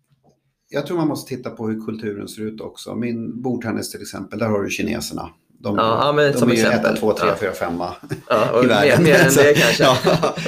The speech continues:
Speaker 1: ja, om man tar allihopa. Men, men alltså, de är fantastiska.
Speaker 2: Ja.
Speaker 1: Sen har ju de då x antal miljoner spelare. Och
Speaker 2: Mm.
Speaker 1: där, lite svinn, det gör inte så mycket, för det finns alltid någon annan.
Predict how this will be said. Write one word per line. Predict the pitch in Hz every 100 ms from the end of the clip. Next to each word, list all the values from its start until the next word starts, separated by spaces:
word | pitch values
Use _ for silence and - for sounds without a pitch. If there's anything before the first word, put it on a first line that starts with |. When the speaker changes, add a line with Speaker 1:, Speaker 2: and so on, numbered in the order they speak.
| -
Speaker 1:
ja, | 120 113
om | 117
man | 113 107
tar | 101
allihopa. | 95 107 101 110
Men, | 135 131
men | 135 139
alltså, | 135 139
de | 131
är | 117
fantastiska. | 110 95 87 - - 95
Speaker 2:
Ja. | 110
Speaker 1:
Sen | 131
har | 131 120
ju |
de | 117 104
då | 95 92 101 101
x | -
antal | 98 95 92
miljoner | 107 104 113 120 117 107
spelare. | - 87 - - 50 - _
Och |
Speaker 2:
Mm. | 110 120
Speaker 1:
där, | 156 147 110 113 _
lite | 131 -
svinn, | - 113 - 107
det | 104
gör | 101 101
inte | -
så | -
mycket, | _ _ 87
för | -
det | 92
finns | 95
alltid | - - 98
någon | 90 92
annan. | 87 117 -